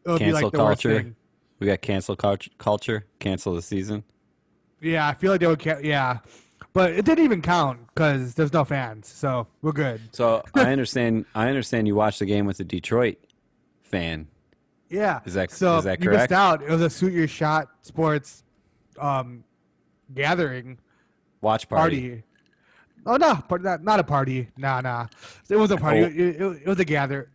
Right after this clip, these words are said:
Speaker 1: not
Speaker 2: Well, it
Speaker 1: a
Speaker 2: was a
Speaker 1: gathering
Speaker 2: watch,
Speaker 1: per se.
Speaker 2: a watch
Speaker 1: It, it was
Speaker 2: gathering.
Speaker 1: a watch get-together. Watch
Speaker 2: There you go.
Speaker 1: get-together.
Speaker 2: It was
Speaker 1: Yes.
Speaker 2: less than, it was less than, what, how
Speaker 1: It was
Speaker 2: many
Speaker 1: less than
Speaker 2: people were
Speaker 1: five.
Speaker 2: there?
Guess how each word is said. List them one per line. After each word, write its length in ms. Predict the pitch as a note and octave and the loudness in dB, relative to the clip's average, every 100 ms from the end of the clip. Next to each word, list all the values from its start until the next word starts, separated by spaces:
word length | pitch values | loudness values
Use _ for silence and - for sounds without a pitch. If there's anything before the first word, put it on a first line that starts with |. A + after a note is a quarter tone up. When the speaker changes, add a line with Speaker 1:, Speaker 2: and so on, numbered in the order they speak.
| _ - - | _ -20 -2
Speaker 1:
not 120 | B3+ | 2
Speaker 2:
Well, 20 | |
it 40 | B2+ | 4
Speaker 1:
a 20 | |
Speaker 2:
was 80 | - | 4
a 40 | |
Speaker 1:
gathering 200 | E3+ C3+ | 4 4
Speaker 2:
watch, 120 | C#3 C3+ | 2 0
Speaker 1:
per 80 | C3+ | -6
se. 300 | C3+ A#2+ G#2+ _ _ _ - | -6 -8 -10 _ _ _ -4
Speaker 2:
a 60 | G#2 | 0
watch 300 | A2+ A#2 - | 2 0 0
Speaker 1:
It, 100 | G3+ | 4
it 80 | G#3 | 4
was 140 | G3+ G#3 | 4 4
Speaker 2:
gathering. 140 | G#3 | 4
Speaker 1:
a 20 | |
watch 600 | F#3 F3 F3+ G3+ G3+ - | 4 4 4 4 0 -10
get-together. 840 | C#3 E3+ E3+ D#3+ C#3 C3+ A#2+ A2+ A2+ _ _ _ _ _ | -2 -2 -2 -6 -6 -6 -8 -12 -16 _ _ _ _ _
Watch 180 | C3 C#3+ | -6 -2
Speaker 2:
There 100 | G2 | 0
you 60 | F2 | 0
go. 60 | |
Speaker 1:
get-together. 540 | - D#2 F2+ A#2 A2+ G#2 _ _ | -2 -4 -6 -8 -12 -16 _ _
Speaker 2:
It 80 | - | 0
was 60 | G#2+ | 2
Speaker 1:
Yes. 140 | A2+ | 2
Speaker 2:
less 280 | A2 A2+ A#2+ | 4 2 2
than, 280 | - B2+ A#2 | 0 0 0
it 100 | - | 0
was 220 | A2 G#2+ G2 | 0 0 0
less 280 | G#2 G#2+ | 0 0
than, 560 | - G#2+ G2 F#2+ F#2+ F2+ - | 0 -2 0 -2 -4 -6 -6
what, 200 | F2 - | -6 -6
how 140 | - - | -4 0
Speaker 1:
It 20 | |
was 20 | |
Speaker 2:
many 60 | F3 | 2
Speaker 1:
less 80 | F#3 | 0
than 80 | |
Speaker 2:
people 120 | D#3+ C#3+ | 0 0
were 40 | |
Speaker 1:
five. 80 | C#3+ | 2
Speaker 2:
there? 220 | C#3+ C#3+ | 2 -2